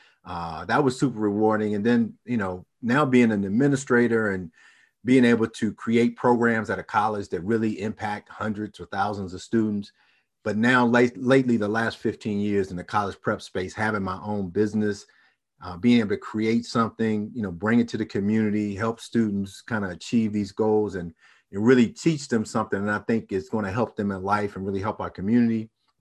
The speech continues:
That's a close second, but I, I have to say those years teaching at Randolph-Macon and, uh, Davidson, those twelve years were probably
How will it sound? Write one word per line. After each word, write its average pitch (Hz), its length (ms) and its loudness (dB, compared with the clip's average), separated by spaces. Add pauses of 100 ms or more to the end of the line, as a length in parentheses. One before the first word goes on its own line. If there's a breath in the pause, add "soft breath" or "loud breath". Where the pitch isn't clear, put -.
(580)
That's 135 180 2
a 175 80 6
close 131 480 4
second, 87 460 -2
but 92 160 -8
I, 113 200 -4 (480 soft breath)
I 117 120 -2
have 120 240 0
to 110 100 -4
say 110 220 2
those 123 240 2
years 120 400 4
teaching 117 380 -2
at 95 100 -6
Randolph-Macon 98 720 -4
and, 85 520 -10
uh, 82 280 -12
Davidson, 87 520 -10
those 95 180 -10
twelve 90 280 -4
years 87 260 -8
were 82 100 -16 (120)
probably 85 800 -6